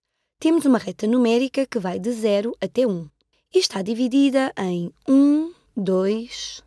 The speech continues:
três, quatro, cinco, seis, sete, oito,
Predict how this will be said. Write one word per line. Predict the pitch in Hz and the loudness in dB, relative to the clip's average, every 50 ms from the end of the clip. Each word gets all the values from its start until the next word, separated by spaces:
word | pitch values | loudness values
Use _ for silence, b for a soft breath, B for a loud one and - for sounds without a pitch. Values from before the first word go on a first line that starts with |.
| _ _ | _ _
três, | - 220 196 196 185 180 180 196 240 269 - - - - - - _ _ _ - | -2 0 2 2 2 2 0 -2 -4 -6 -6 -8 -8 -8 -14 -16 _ _ _ -14
quatro, | - - 220 180 175 170 _ - 196 202 233 262 _ _ _ _ _ | -4 -2 -2 -2 -2 -6 _ -14 -12 -12 -12 -12 _ _ _ _ _
cinco, | - - - - 240 208 185 175 180 - - 208 262 294 _ _ _ _ | -12 -10 -6 -4 -2 -2 -2 -2 -4 -6 -6 -6 -6 -6 _ _ _ _
seis, | - - - - 220 190 170 170 175 202 254 277 - - - - - _ _ _ | -18 -14 -10 -6 -4 -4 -4 -4 -6 -8 -8 -10 -12 -14 -14 -14 -18 _ _ _
sete, | - - - - - 214 196 185 _ _ - - 262 285 302 _ _ _ | -16 -12 -12 -8 -6 -6 -6 -6 _ _ -10 -6 -6 -6 -6 _ _ _
oito, | - 240 202 185 185 _ _ - 233 285 302 | -2 -2 -2 -2 -4 _ _ -4 -4 -4 -4